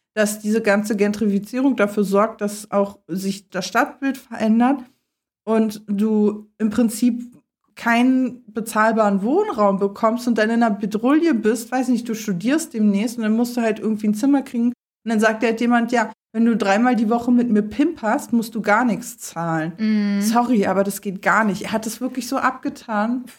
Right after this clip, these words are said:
Speaker 2: Da
Speaker 1: Nee,
Speaker 2: erinnerst
Speaker 1: wirklich.
Speaker 2: du mich jetzt aber auch grad an eine Story.
Speaker 1: Ja.
Speaker 2: Und zwar mein Ex-Freund war ja um einiges älter und hatte auch,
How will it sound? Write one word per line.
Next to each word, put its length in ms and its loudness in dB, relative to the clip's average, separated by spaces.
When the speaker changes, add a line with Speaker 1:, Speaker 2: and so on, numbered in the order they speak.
Speaker 2:
Da 60 -14
Speaker 1:
Nee, 60 2
Speaker 2:
erinnerst 340 2
Speaker 1:
wirklich. 60 -14
Speaker 2:
du 60 2
mich 160 2
jetzt 120 -4
aber 120 0
auch 120 -2
grad 160 -6
an 80 -4
eine 140 -2
Story. 600 0
Speaker 1:
Ja. 360 0
Speaker 2:
Und 140 0
zwar 140 0
mein 160 2
Ex-Freund 880 -2
war 240 2
ja 500 0
um 80 -8
einiges 340 2
älter 680 0
und 140 -4
hatte 260 2
auch, 420 0